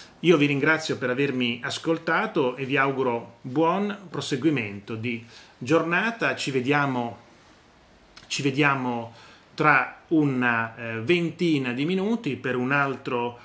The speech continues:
eh, video qui sul canale. Grazie a tutti e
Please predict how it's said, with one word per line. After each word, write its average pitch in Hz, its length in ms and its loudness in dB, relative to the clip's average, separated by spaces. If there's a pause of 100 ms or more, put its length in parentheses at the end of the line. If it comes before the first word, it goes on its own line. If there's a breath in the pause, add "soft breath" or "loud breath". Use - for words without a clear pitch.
(300 loud breath)
eh, 135 140 -4
video 170 580 2
qui 113 480 -8
sul 104 580 -8 (220)
canale. 98 720 -4
Grazie 120 640 -4
a 147 140 -2
tutti 110 680 -12
e 135 340 -2